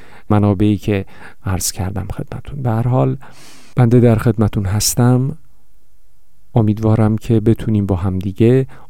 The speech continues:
اوقات و لحظات خوشی رو رقم بزنیم و کارهای ماندگاری رو با هم مرور کنیم. من سعی می‌کنم در حوزه‌های مختلف، از تاریخ گرفته،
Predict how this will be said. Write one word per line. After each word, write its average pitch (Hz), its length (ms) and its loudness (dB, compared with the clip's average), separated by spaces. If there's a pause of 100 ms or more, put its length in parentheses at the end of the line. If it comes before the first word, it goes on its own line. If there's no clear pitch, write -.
اوقات 117 580 4
و 117 60 2
لحظات 101 840 0
خوشی 113 420 -2
رو 117 180 4
رقم 113 380 0
بزنیم 113 540 2 (540)
و 107 480 2 (340)
کارهای 110 840 2 (500)
ماندگاری 107 840 4
رو 120 340 0
با 104 120 2
هم 104 200 2
مرور 101 380 2
کنیم. 92 360 -4 (360)
من 113 140 4
سعی 110 260 2
می‌کنم 110 480 2 (120)
در 101 180 4
حوزه‌های 107 580 4
مختلف، 101 580 0
از 107 280 0
تاریخ 113 520 0
گرفته، 117 600 2